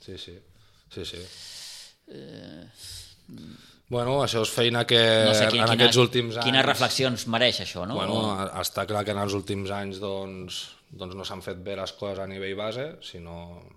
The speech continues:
Speaker 1: doncs, tindríem més jugadors de sota i llavors fa això que, que tinguis que anar a mirar
Speaker 2: Quan, quan dius les coses no s'han fet bé?
Speaker 1: D'entrenaments, de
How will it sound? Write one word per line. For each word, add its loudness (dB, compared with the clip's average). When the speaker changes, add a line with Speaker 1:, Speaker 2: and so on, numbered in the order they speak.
Speaker 1:
doncs, -14
tindríem -8
més -8
jugadors -8
de -12
sota -8
i -4
llavors -10
fa -16
això -10
que, -14
que -14
tinguis -12
que -16
anar -12
a -14
mirar -16
Speaker 2:
Quan, -4
quan -4
dius -4
les -6
coses -6
no -6
s'han -10
fet -8
bé? -4
Speaker 1:
D'entrenaments, -8
de -6